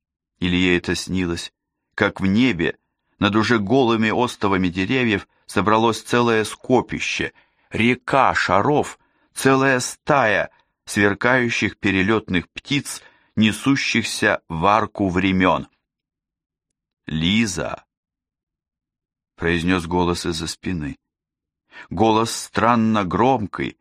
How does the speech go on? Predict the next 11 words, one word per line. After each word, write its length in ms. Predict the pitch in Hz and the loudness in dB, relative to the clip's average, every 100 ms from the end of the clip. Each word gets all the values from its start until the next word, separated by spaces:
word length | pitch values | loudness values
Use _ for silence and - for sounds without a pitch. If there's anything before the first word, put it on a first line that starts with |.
| _ _ _ _ | _ _ _ _
слышный 500 | - 107 127 - 120 | -4 0 0 2 0
даже 340 | 107 117 113 110 | 2 0 0 -2
сквозь 440 | - 101 107 - | -2 -2 -2 -2
рыдание 720 | 98 95 90 110 104 104 98 92 | -2 0 2 0 2 0 0 0
ветра. 520 | 98 80 - - - _ _ _ _ _ _ _ _ _ _ _ _ _ | 0 0 -2 -10 -10 _ _ _ _ _ _ _ _ _ _ _ _ _
Это 400 | 76 76 - 82 | -6 -4 -2 -2
был 360 | 73 90 92 - - | 0 0 0 -4 -4
турк. 580 | 123 117 - - - _ _ _ _ _ _ _ _ _ _ _ _ _ _ | -2 -2 -6 -16 -20 _ _ _ _ _ _ _ _ _ _ _ _ _ _
Лизу 400 | 85 95 90 98 | -2 0 2 0
охватил 500 | 92 - 85 - 85 | 0 0 -2 0 -2
страх. 680 | - - 76 71 - - | -2 -8 -6 -6 -6 -14